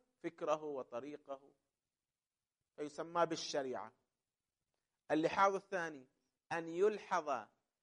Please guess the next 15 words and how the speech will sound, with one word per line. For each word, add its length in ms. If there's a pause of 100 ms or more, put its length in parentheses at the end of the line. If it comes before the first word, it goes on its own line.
(280)
ما 260
جاء 420
به 260
النبي 420
صلى 280
الله 420
عليه 440
وآله 460
وسلم 520
على 320
أساس 280
أنه 420 (300)
إملاء 880
من 340
الله، 540